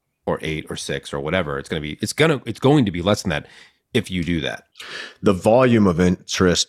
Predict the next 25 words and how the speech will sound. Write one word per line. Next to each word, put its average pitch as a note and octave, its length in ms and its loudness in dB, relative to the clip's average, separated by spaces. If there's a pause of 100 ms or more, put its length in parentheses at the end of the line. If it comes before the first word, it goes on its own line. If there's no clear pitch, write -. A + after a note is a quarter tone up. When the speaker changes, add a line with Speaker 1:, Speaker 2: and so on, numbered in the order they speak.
Speaker 2:
you F2 100 0
pay F2 400 2
will E2 160 0
be E2+ 200 2
less E2 720 0
than, D2+ 680 -2 (280)
say, D#2 480 2 (320)
you C2 100 -10
know, A1+ 340 -10 (400)
five D2+ 500 0 (320)
percent D#2 560 0 (100)
annualized D2 640 0
on C#2+ 120 -4
the D2+ 60 -2
total C#2 600 -4
amount C2+ 400 -6
because F#2 260 0
you're F2+ 100 2
paying F2+ 180 2
it D#2 140 0
Speaker 1:
Correct. - 20 -12
Speaker 2:
back C#2+ 360 0
and D2+ 80 -4
you're C#2+ 80 -2
paying C#2+ 480 -8